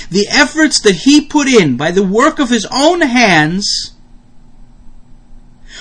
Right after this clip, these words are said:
by the peace which has come about, by the reward that has come about from his own deeds,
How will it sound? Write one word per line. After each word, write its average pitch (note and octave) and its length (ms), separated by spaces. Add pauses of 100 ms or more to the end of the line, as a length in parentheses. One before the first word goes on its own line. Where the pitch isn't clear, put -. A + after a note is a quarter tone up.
(100)
by G#3+ 200
the A3 120
peace D#4+ 480
which G#3+ 180
has G#3 180
come D4 260
about, A3+ 360
by F#3 140
the F#3+ 160
reward G#3 480
that G#4 100
has G3+ 120
come C4+ 180
about A#3 280
from G3 160
his F#3+ 180
own C4 260
deeds, D#3+ 540